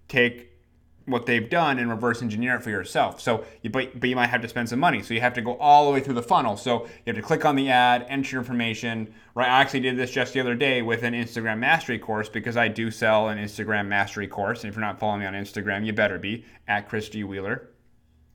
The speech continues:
But he had an Instagram mastery course. It showed up in my, in my news feed. I clicked on it. It was a webinar. I didn't show up for the webinar, but I knew that he would send me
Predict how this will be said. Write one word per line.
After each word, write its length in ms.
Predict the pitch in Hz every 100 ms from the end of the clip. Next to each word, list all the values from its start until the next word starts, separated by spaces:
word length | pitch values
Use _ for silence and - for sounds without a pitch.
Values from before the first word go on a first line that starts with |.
| _ _ _ _ - -
But 100 | 123
he 40 |
had 80 | 123
an 120 | 127
Instagram 340 | 131 135 135 123
mastery 340 | 117 117 120
course. 320 | 117 117 123
It 80 | 104
showed 200 | - 127
up 100 | 123
in 80 | 123
my, 220 | 120 120 - - - -
in 40 |
my 140 | 120 113
news 300 | 117 117 -
feed. 340 | 117 131 131 - -
I 120 | 110
clicked 360 | - 147 139
on 180 | 131 127
it. 220 | 135 147 - _ -
It 40 |
was 140 | 113
a 60 | 120
webinar. 560 | 117 120 117 113 120 117
I 80 |
didn't 200 | 110 117
show 120 | 117 117
up 60 |
for 60 | 117
the 80 | 117
webinar, 400 | 117 113 117 123
but 80 | 120
I 100 | 110
knew 240 | 113 120
that 160 | 120 113
he 120 | 113
would 140 | 107
send 320 | 107 123 120 117
me 300 | 117 117